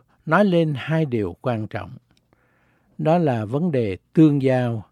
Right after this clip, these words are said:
và vấn đề sự sống. Tương giao hay là tương quan nói lên mối quan hệ giữa hai đối tượng, giữa người với người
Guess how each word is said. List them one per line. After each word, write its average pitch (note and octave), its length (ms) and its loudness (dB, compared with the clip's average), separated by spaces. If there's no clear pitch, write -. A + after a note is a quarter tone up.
và A2 160 -6
vấn A2+ 220 -6
đề G2 280 -6
sự - 300 -10
sống. C3 380 -8
Tương G3 300 6
giao F3+ 340 2
hay E3+ 160 0
là C#3 140 0
tương G3 280 2
quan F3+ 440 0
nói E3+ 300 0
lên E3 220 2
mối F3 300 0
quan D#3 220 -2
hệ G#2+ 420 -8
giữa A2 300 -4
hai C#3 280 -2
đối C#3 260 -2
tượng, G#2 440 -6
giữa C3 360 -2
người C3+ 300 2
với D#3 140 0
người B2+ 500 2